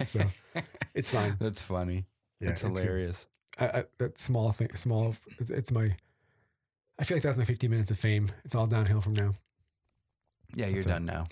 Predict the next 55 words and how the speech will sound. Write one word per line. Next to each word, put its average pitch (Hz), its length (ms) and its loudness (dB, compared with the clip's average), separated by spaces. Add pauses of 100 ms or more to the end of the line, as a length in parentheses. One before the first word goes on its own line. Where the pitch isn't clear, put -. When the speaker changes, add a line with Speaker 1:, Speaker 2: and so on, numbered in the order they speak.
(200)
Speaker 1:
All 170 60 6
right, 143 40 4
let's 127 180 0
get 233 100 0
into 170 140 0
shot. 92 360 2
Let's 143 120 -2
get 240 100 0
into 185 160 0
your 143 100 2
fucking 117 300 0
shot 98 260 2
sequence. 95 360 0 (320)
It's - 80 -8
the 170 60 0
reason 208 180 4
we 175 80 4
asked 143 240 2
Josh 131 240 2
to 123 80 2
do 113 80 2
it, 113 40 0
'cause 110 120 2
I 120 60 2
don't 127 100 2
know 123 80 2
if 113 100 0
you 117 100 2
follow 113 240 2
him 110 100 4
on 110 60 2
Instagram. 117 460 2
He's 107 160 2
Josh 104 280 2
Bow 107 180 0 (100)
Expert. - 420 -2 (280)
There's 143 120 0
no 160 220 2
E, 101 280 0 (240)
which 117 160 -2
is 107 220 -2 (880)
Speaker 2:
J 120 240 -2
O 123 80 -4
S 123 220 -4
a 113 60 -6
bit, 107 200 -2 (300)
J 117 320 -2
O 110 200 -2
S 107 300 -4
H 95 400 -2
X - 460 -4
P 101 380 -2
E 107 200 -2
R 95 140 -2
T. 85 380 -4